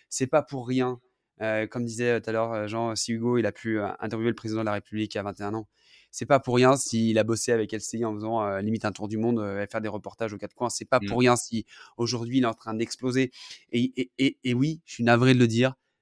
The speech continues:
Speaker 1: on n'est pas deux cents ou cinq cents comme ça en France. Il y en a peu. Mais à un moment donné, en fait, euh, et il y a influenceurs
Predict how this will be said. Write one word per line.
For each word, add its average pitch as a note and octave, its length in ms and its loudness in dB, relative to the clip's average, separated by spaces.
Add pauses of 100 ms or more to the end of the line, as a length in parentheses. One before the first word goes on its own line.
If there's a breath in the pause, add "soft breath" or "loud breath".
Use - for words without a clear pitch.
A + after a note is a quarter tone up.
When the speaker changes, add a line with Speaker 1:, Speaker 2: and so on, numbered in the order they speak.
(240)
Speaker 1:
on A#2 120 4
n'est A#2+ 100 6
pas A#2 380 6 (540)
deux A#2 200 2
cents B2 460 2 (320)
ou B2 100 -4
cinq B2+ 200 4
cents A#2 240 0
comme A2 160 -2
ça - 160 -2
en G#2+ 80 -4
France. - 380 -16 (340)
Il A#2 80 -6
y - 20 -4
en - 20 -4
a A#2 80 2
peu. A#2 300 -4 (800)
Mais G#2+ 460 4
à G#2 80 4
un - 20 4
moment A2+ 240 6
donné, B2 240 6
en B2+ 60 2
fait, B2 240 -2
euh, G2+ 240 -6 (360)
et F2+ 400 -6
il D#2 280 -14
y A2+ 80 4
a A2 240 6
influenceurs A2 680 -4